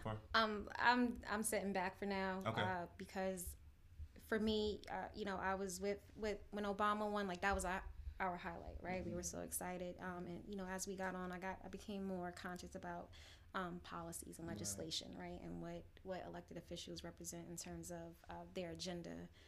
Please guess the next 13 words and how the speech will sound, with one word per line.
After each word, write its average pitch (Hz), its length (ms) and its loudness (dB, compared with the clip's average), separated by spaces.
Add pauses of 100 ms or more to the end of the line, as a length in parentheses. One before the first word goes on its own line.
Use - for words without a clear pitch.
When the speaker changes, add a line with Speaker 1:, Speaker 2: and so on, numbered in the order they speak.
(280)
Speaker 2:
um, 175 120 -4
their 180 120 -4
political 180 420 0
agenda, 170 300 -4 (160)
and, 170 220 -6
and 170 200 -6
what 180 180 -6
that 175 140 -4
legislation, 170 500 -6
those 165 120 -6
policies 175 400 -4
would 170 120 -6
look 175 120 -4